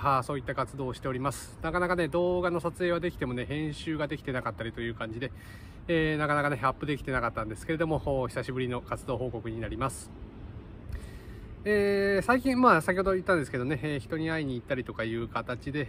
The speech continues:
えー、先日はですね、あのー、私有住宅、うー、についてですね、えー、ちょっと山本勝弘議員と南沢議員と、ちょっとね、あのー、作戦会議をね、えー、今後どういうふうにね、していったら何ができるのかという部分をね、ちょっと話をさせていただいたというかね、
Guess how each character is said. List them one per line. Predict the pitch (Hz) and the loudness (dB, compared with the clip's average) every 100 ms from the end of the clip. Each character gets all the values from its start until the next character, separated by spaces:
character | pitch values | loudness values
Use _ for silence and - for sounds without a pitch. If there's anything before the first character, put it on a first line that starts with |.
| 143 | -2
え | |
ー、 | |
先 | 143 190 220 | 0 0 0
日 | 226 - 240 | -2 -4 -2
は | 240 240 220 | 4 6 6
で | 139 | 4
す | - | 0
ね、 | 131 113 | -2 0
あ | 135 | -2
の | 139 139 131 131 120 | -4 -4 -4 -4 -4
ー、 | |
私 | - 208 | -2 4
有 | 269 285 | 6 6
住 | 269 254 | 4 4
宅、 | 123 - 123 | 2 -2 -6
う | 123 151 147 147 143 143 143 143 | -6 -4 -2 -2 -2 -2 -4 -4
ー、 | |
に | 139 135 | -4 -4
つ | - | -2
い | 151 | -2
て | 120 | -2
で | 113 | -6
す | - | -2
ね、 | 160 143 - - - - - | 0 0 -2 2 2 4 2
え | 185 180 175 | 4 4 4
ー、 | |
ち | 170 | 2
ょ | |
っ | 175 | 4
と | |
山 | 160 160 | 4 4
本 | 160 156 | 0 0
勝 | 156 160 | 0 -2
弘 | 156 143 | -2 -2
議 | 143 | -2
員 | 127 | -2
と | 113 208 147 | 0 2 2
南 | 151 151 143 | 2 0 0
沢 | 139 | 0
議 | 131 135 | 0 -2
員 | 120 | -4
と、 | 117 143 | -2 -4
ち | 117 | -4
ょ | - | -6
っ | |
と | 123 | -2
ね、 | 131 | -2
あ | 139 131 | -2 -2
の | 127 123 117 | -2 -4 -4
ー、 | |
作 | - - | -2 0
戦 | 160 139 | 2 2
会 | 135 123 | 4 2
議 | 107 | 0
を | 107 | -2
ね、 | 143 - - - - - | -2 -4 -16 -16 -16 0
え | 170 160 | 4 4
ー、 | 147 | 4
今 | 160 | 2
後 | 151 | 4
ど | 202 | 4
う | 214 | 6
い | |
う | 143 | 6
ふ | 135 | 4
う | 135 | 0
に | 127 | 2
ね、 | 147 127 | 0 0
し | |
て | - | -2
い | |
っ | 139 | -2
た | 127 | 0
ら | |
何 | 135 202 | 0 2
が | 165 | 2
で | 127 | 2
き | 127 | 0
る | 127 | -2
の | 113 | -2
か | 113 | -4
と | - 117 | -2 -2
い | |
う | 117 131 | -2 -4
部 | 139 147 151 170 | -6 -8 -4 -2
分 | 156 | 0
を | 127 | 0
ね、 | 143 | 0
ち | - | -2
ょ | |
っ | - | -4
と | |
話 | 123 127 107 | -2 -4 -4
を | 139 | -4
さ | 113 110 | -4 -4
せ | 123 | -6
て | 117 127 | -6 -4
い | 117 | -2
た | 120 | -4
だ | 113 | -4
い | 110 | -6
た | 113 | -6
と | 113 | -8
い | |
う | |
か | 101 | -4
ね、 | 151 | -4